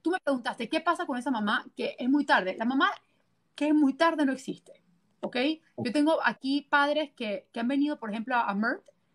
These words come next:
Speaker 1: y el, el hijo de treinta y un años dijo mamá por primera vez a los treinta y un años, ¿ok?
Speaker 2: Wow.
Speaker 1: Entonces, no, nunca es tarde para hacer algo. Lo que sí es cierto es, si tú estás empezando con la nutrición apenas a los diez, doce, quince años,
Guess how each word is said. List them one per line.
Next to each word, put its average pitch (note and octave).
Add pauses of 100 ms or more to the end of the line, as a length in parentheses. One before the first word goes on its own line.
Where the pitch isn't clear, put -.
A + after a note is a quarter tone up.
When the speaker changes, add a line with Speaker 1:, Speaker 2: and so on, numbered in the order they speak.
(220)
Speaker 1:
y A3+
el, -
el A3
hijo C#4
de A#3+
treinta A#3
y B3+
un C4+
años C4
dijo B3+
mamá A3
por -
primera A3+
vez C4+
a C4
los G3+
treinta G3+
y G3
un G#3+
años, F3 (520)
¿ok? A#3+
Speaker 2:
Wow. C4+
Speaker 1:
Entonces, C#4 (640)
no, C4+
nunca F4+
es - (100)
tarde D4+ (340)
para A3+
hacer A#3+ (140)
algo. F3 (360)
Lo A3+
que A3+
sí -
es E4+
cierto D4
es, - (200)
si A#3
tú C4+
estás E4+
empezando C4+
con C4+
la A3+
nutrición G3
apenas A3+
a -
los F#3
diez, A3+
doce, A#3+
quince B3+
años, A3+